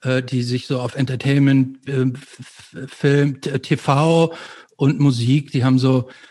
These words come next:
Stefan Raab hat die Kanzlei früher vertreten und Tic Tac Toe und so. Und da bin ich praktisch so ein bisschen in so, in, mehr in so ein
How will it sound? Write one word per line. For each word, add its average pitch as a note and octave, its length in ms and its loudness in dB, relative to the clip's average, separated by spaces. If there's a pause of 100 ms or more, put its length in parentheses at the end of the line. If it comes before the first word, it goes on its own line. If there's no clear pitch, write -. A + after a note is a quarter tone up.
(140)
Stefan C3 300 -6
Raab C#3+ 240 2
hat C#3+ 140 0
die C#3 80 -6
Kanzlei C3+ 480 -2
früher C3 260 -2
vertreten C3 720 -2
und A#2 180 -4
Tic - 200 -8
Tac A#2 200 -8
Toe D3 680 0
und B2 160 -2
so. B2+ 120 -2
Und B2 120 -2
da B2 80 -2
bin C#3 160 2
ich D3+ 120 -4
praktisch - 280 -4
so D3+ 60 -2
ein C#3 60 2
bisschen D3 300 -2
in C3+ 140 0
so, C3 240 -2 (360)
in, C3 280 -2
mehr C3+ 240 0
in B2+ 100 0
so B2+ 80 -2
ein B2+ 260 0